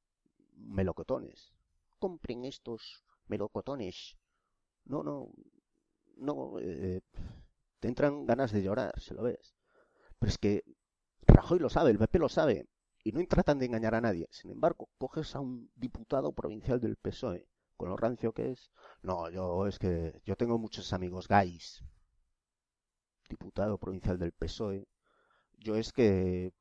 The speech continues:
corría delante de los grisis". Que igual el pavo tiene cuarenta años, que vas a correr en pañales, ni siquiera en pañales. Entonces,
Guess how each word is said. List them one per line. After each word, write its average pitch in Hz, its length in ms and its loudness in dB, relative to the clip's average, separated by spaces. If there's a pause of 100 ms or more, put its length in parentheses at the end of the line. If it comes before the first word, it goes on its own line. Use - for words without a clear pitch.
(140)
corría 110 320 2
delante 92 360 2
de 80 80 -4
los 82 180 -10
grisis". - 440 -4 (800)
Que - 100 -10
igual 95 220 0
el 98 100 2
pavo 101 260 4
tiene 98 220 -2
cuarenta 90 380 -2
años, 107 280 -4
que - 100 -18 (340)
vas - 220 -6
a - 60 -4
correr 85 240 -2
en 85 140 -8
pañales, 85 520 0
ni 98 80 -10
siquiera - 260 6
en - 100 -2
pañales. 73 520 -10 (2500)
Entonces, - 500 -2